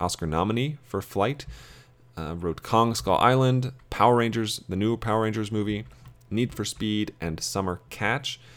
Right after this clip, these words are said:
Requa is one spot ahead of Dan Motzer, who is an Oscar-nominated writer for Borat, colon, Cultural Learnings of America for Make Benefit Glorious Nation Kazakhstan,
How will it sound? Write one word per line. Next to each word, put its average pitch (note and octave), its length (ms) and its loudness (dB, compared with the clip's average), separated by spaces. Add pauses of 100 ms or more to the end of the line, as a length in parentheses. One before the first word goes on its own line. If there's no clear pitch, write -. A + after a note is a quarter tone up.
(440)
Requa A2 340 -2
is F#2+ 120 -6
one A#2 160 0
spot G#2 280 0
ahead C#3 540 -2
of G2+ 220 -8
Dan G#2+ 260 -2
Motzer, A#2 540 -2
who G2+ 240 -2
is F2+ 180 -2
an F2+ 200 -4
Oscar-nominated F#2 840 0
writer F2 300 0
for F#2 160 -6
Borat, G2+ 720 2
colon, F#2+ 420 -4
Cultural G2+ 460 -2
Learnings G2+ 340 0
of F2 80 -4
America G2+ 480 -2
for F#2 160 -6
Make F2+ 260 -4
Benefit F#2 380 -4
Glorious F2+ 440 -4
Nation E2 360 -4
Kazakhstan, A2 760 0